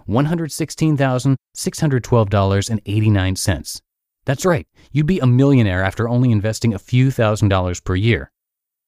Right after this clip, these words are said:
Notice, I'm not talking about the Hollywood type of investing where hotshot stockbrokers make huge multi-million dollar trades while yelling "sell" into a phone for some reason.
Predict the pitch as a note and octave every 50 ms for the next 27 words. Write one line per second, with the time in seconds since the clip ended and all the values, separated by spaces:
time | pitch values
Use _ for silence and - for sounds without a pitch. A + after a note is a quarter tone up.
0 | _ _ _ _ _ - G3+ G#3+ E3+ C#3+ B2+ - - C3+ D3 E3 F#3+ - - F3
1 | E3+ D3 D#3 C#3+ C3 C3+ C3 - - F#2+ - - C#3+ D3 C3+ A2+ F#2 F2 E2+ -
2 | A2 G2+ F#2+ F2 F2 F2+ F2+ F2 E2+ D#2+ D2+ - - F#2 F#2+ F2+ E2 D#2+ D#2 -
3 | A2+ G#2+ A2 - - A#2 G2+ G2+ - - - - G#2+ G#2 - _ G2+ F#2 F2 -
4 | F#2+ - - F#2 F2 E2 - - - C3 C3+ B2 A#2 A2 G#2+ G2+ A2+ A2+ - A2
5 | G#2+ G2+ G2+ G2 G2 F#2 F#2+ F#2+ F2+ E2 D2+ - - - A#2 A2+ F#2+ E2+ D#2 -
6 | - - - - _ - G2+ G#2+ G#2 G#2+ G2+ G2 F#2 D#2 - - - - C3+ B2
7 | F#2+ E2 E2+ E2 - E2+ D#2+ - - B2+ A#2+ F#2 D#2+ - F2+ - - F2+ D#2 D2+
8 | D2 C#2+ - D#2 -